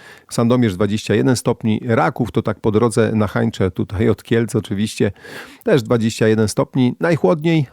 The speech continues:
a właściwie bardzo przyjemna temperatura na Świętym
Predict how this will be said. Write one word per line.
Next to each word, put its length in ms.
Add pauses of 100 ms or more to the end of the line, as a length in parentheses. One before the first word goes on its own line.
a 100
właściwie 440
bardzo 420
przyjemna 380
temperatura 600 (400)
na 120
Świętym 640